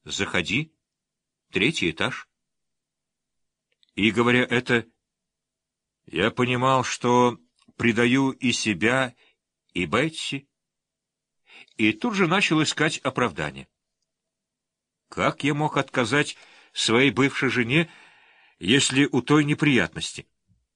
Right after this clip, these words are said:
И вообще ничего не случится. Эллен спит в другой части дома. Ночной привратник и лифтёр будут молчать. От возбуждения я суетился, как пьяный.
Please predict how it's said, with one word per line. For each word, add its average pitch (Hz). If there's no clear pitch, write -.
И 107
вообще 185
ничего 131
не 170
случится. -
Эллен 135
спит -
в 82
другой 123
части 110
дома. 113
Ночной 135
привратник 139
и 120
лифтёр 147
будут 90
молчать. 90
От 85
возбуждения 101
я 104
суетился, 104
как -
пьяный. 78